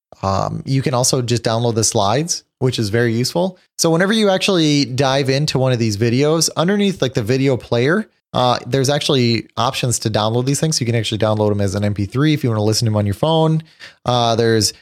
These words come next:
different quality of M P fours that you can download. So if you wanna watch these things on the go. And then, uh, typically also there is a section there that says slides, and you can either download the slides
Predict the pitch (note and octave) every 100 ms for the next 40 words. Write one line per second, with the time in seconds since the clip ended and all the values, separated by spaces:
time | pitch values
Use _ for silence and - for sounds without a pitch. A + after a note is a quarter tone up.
0 | _ D3+ D#3 D3 - B2+ A#2+ C3 B2 A#2
1 | A#2 B2 A#2+ A#2 A#2 B2 A2+ B2 A#2+ B2
2 | C3 C#3 B2 A2 A2 G#2 G2 G#2+ A2 A#2
3 | - A2+ A2 G#2+ G#2 C#3 F3 F3+ F3+ _
4 | _ C#3 C#3 C#3 C3+ C3+ C3 - A#2 A2+
5 | - D#3+ D3 B2+ B2 - A#2+ A#2 A2+ A2
6 | A2 A2 - B2 C3 A2+ G2+ G#2+ A#2 G2+
7 | - G#2 G#2 C3+ E3+ - _ _ B2 C3+
8 | B2+ C3 A#2+ A#2 C3 D3 D3 C3+ - C3
9 | C3+